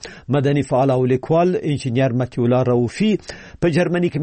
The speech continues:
مېشت افغان فرهنګي ابراهیم سپېڅلی، او وروسته به، اه، له فرانسې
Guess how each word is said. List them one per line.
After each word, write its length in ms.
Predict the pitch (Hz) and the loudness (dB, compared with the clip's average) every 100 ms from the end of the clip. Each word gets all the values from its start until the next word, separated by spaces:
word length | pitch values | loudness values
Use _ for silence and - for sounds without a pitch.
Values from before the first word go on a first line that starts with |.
| 160 | -2
مېشت 160 | - | 0
افغان 320 | 139 - 143 | -2 0 -2
فرهنګي 840 | 135 147 135 131 131 117 160 156 143 | 0 0 2 2 0 2 2 2 0
ابراهیم 420 | 127 117 117 120 | 0 -4 -2 -6
سپېڅلی، 560 | - - 139 190 202 214 | -6 -2 0 2 2 2
او 80 | |
وروسته 280 | 208 208 214 | 0 -2 -2
به، 260 | 190 190 180 | 2 2 0
اه، 560 | - - - 120 143 | -4 -20 -10 0 2
له 120 | 147 151 | 4 2
فرانسې 420 | 147 131 131 | 0 -2 0